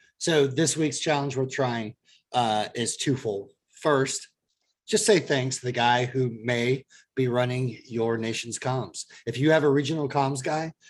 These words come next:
just please reach out to that guy, 'cause it's an, it's a thankless job, 'cause it shows up in your email whenever it shows up in your email if you have a newsletter. Uh,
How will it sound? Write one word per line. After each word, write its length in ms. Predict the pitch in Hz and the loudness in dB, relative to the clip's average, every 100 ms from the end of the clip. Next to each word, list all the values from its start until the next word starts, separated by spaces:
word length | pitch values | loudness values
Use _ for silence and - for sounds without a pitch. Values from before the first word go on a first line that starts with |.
| - _ - | -20 _ -4
just 340 | 175 - - - - | -2 -2 -8 -20 -18
please 320 | - 254 208 | -2 0 2
reach 180 | 139 127 | 2 2
out 140 | 135 113 | 2 2
to 80 | 123 | -2
that 160 | 113 | -4
guy, 400 | 107 104 107 131 - _ _ _ - | -4 -2 -2 -6 -10 _ _ _ 0
'cause 160 | 151 | 0
it's 160 | 135 131 | 0 -2
an, 180 | 147 - | -4 -4
it's 160 | 131 131 | -6 -6
a 60 | 123 | -6
thankless 500 | - 139 127 143 - | -2 -2 -2 -4 -4
job, 420 | 120 110 92 - _ | -2 -2 -4 -10 _
'cause 220 | - 131 117 | -4 -4 -4
it 240 | 117 117 | -6 -4
shows 340 | - 139 135 | 0 4 4
up 180 | 131 131 | 2 0
in 60 | 131 | -2
your 160 | 120 117 | -4 -6
email 520 | 127 120 120 120 107 | -4 -2 0 0 0
whenever 400 | 117 123 127 123 | 0 0 0 -2
it 100 | 120 | -4
shows 300 | - 131 127 | -2 -2 0
up 180 | 117 113 | -4 -6
in 60 | |
your 140 | 113 104 | -10 -8
email 380 | 117 104 98 | -8 -6 -6
if 120 | 98 110 | -6 -6
you 60 | |
have 100 | 101 | -8
a 40 | 101 | -10
newsletter. 540 | 101 98 - 76 - _ - - - - | -12 -12 -10 -12 -14 _ -20 -20 -20 -12
Uh, 300 | 107 107 92 | -6 -4 -4